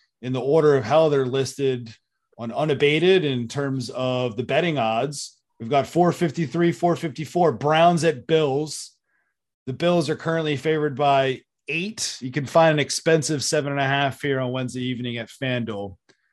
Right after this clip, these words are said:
Over under on this game, forty-one and a half. And I think that's the over under forecast of how much snow is going to fall in terms of inches in Orchard Park in the next few days. And it could go over.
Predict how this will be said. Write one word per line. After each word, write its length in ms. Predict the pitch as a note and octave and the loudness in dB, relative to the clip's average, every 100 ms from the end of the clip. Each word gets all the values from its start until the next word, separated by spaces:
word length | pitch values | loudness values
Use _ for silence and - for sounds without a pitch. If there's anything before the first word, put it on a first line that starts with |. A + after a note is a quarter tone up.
| _ - | _ 0
Over 380 | C#3+ E3+ F3 F3 | 4 6 6 6
under 260 | F3 D#3+ | 6 6
on 140 | D#3 D3+ | 4 4
this 160 | C3+ | -2
game, 260 | - D3+ C#3 | -2 -2 -2
forty-one 540 | - D#3+ D#3 D3 D3+ | -2 0 0 2 0
and 100 | D3+ | 0
a 80 | D3 | -4
half. 420 | D3 D#3 D#3 - _ _ _ _ _ _ _ | -4 -2 -4 -8 _ _ _ _ _ _ _
And 100 | B2+ | -10
I 80 | C#3 | -10
think 280 | C3 F3 E3 | -2 0 0
that's 320 | F3+ F3 E3+ | 2 2 2
the 120 | E3 | 2
over 260 | E3 D#3+ D#3+ | 4 4 4
under 220 | D#3+ D3 | 2 2
forecast 640 | C#3+ E3 E3 D#3+ D#3 C#3 D3+ | 0 0 0 0 -2 -2 -4
of 80 | |
how 180 | B2+ D3+ | -4 -4
much 360 | D3 C#3 - - | -4 -6 -8 -8
snow 300 | D3+ D3+ C#3+ | 2 4 4
is 100 | C3 | 2
going 240 | C3 C3 | -2 -4
to 60 | B2+ | -6
fall 240 | C3+ C3 | -4 -2
in 80 | B2+ | -2
terms 220 | C3+ C3 | -4 -4
of 140 | B2 G#2+ | -6 -6
inches 800 | B2+ D3 - A2+ A2+ G#2+ - _ _ _ _ _ | -6 -6 -4 -4 -4 -8 -14 _ _ _ _ _
in 180 | B2+ D3 | -2 2
Orchard 480 | D3 D3+ D3 C#3 A2+ | 6 6 4 0 0
Park 300 | C#3+ C#3+ C3+ | 0 0 -2
in 80 | C3 | -4
the 40 | |
next 200 | C3+ B2+ | -6 -6
few 100 | D3+ | 0
days. 240 | D3 D3+ | 4 4
And 80 | C#3+ | 2
it 100 | E3 | 2
could 200 | G#3+ G3+ | 2 4
go 300 | G#3+ G3+ F#3 | 6 6 6
over. 360 | E3 A#2+ G2 | 4 2 -6